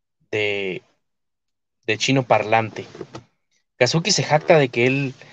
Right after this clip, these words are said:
este, está muy, muy arraigado a la cultura oriental, que él es, este, maestro de idiomas, creo que habla coreano, chino mandarín, japonés, pero Kazu-, Kazuki habla de chino, japonés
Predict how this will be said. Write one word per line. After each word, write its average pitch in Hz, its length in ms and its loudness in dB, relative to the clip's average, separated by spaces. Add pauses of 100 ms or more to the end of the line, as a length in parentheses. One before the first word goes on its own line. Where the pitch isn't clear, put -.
(340)
este, 101 760 -4
está 123 160 4
muy, 143 300 2 (180)
muy 135 400 2 (320)
arraigado 120 560 6
a 135 40 6
la 127 100 4
cultura 123 600 -4
oriental, 110 800 -2
que 127 120 -4
él 120 80 0
es, 123 160 -4
este, 107 580 -6
maestro 110 400 -2
de 117 80 0
idiomas, 123 400 -4
creo 131 160 -2
que 131 100 2
habla 131 200 6
coreano, 123 540 0
chino 127 260 -4
mandarín, 110 680 -2 (600)
japonés, 113 960 0 (720)
pero 123 200 4
Kazu-, 127 300 2
Kazuki 175 600 0 (640)
habla 165 300 8
de 156 100 4
chino, 180 380 2
japonés 135 840 0